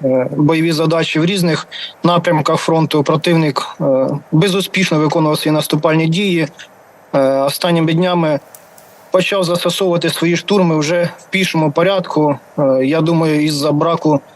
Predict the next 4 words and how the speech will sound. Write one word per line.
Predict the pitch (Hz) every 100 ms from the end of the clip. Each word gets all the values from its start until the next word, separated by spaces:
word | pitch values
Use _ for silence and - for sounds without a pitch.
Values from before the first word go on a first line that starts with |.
| - - -
техніки, | 170 160 151 139 147
тому | 143 151 160
що | - 151 143 - - - - - -
з | 131 147 160 151